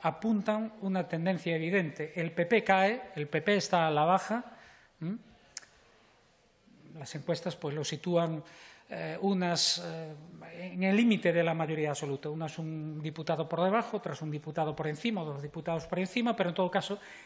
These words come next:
en el límite de esa mayoría absoluta. Puede perder, y sabemos que va a perder esa mayoría, esa mayoría absoluta el, el Partido Popular,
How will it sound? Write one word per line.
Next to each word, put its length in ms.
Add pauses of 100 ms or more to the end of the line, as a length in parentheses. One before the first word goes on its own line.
en 220
el 100
límite 380
de 80
esa 220
mayoría 360
absoluta. 440
Puede 400
perder, 420 (560)
y 80
sabemos 380
que 60
va 80
a 80
perder 260
esa 180
mayoría, 560 (400)
esa 220
mayoría 380
absoluta 640
el, 320 (320)
el 140
Partido 420
Popular, 460